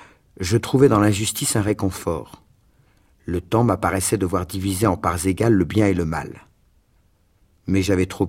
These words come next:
usé du sentiment d'être une victime. Il s'était émoussé. J'eus beau exagérer l'injustice dont je souffrais, je demeurais abattu,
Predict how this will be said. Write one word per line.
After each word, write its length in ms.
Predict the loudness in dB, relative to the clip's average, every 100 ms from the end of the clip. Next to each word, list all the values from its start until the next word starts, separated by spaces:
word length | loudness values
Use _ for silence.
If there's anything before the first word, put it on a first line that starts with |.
| -4
usé 200 | -2 -2
du 100 | -2
sentiment 460 | -4 -4 0 2
d'être 200 | 0 -2
une 80 | -6
victime. 440 | -6 -12 -12 -12 -12 -18 _ _ _ _ _ _ -8
Il 100 | -2
s'était 420 | -2 0 0 2
émoussé. 520 | 0 0 -6 -8 -10 _ _ _ _ _ _ _ _ _ _ -6
J'eus 220 | -2 0
beau 200 | 4 6
exagérer 580 | 6 4 4 4 2 4
l'injustice 580 | 4 2 -2 -2 -2 0
dont 160 | 0
je 120 | 0 -4
souffrais, 520 | -6 -10 -8 -10 -10 -18 _ _ _ -12
je 160 | -6
demeurais 440 | 0 2 2 2 2
abattu, 560 | 4 2 0 -8 -8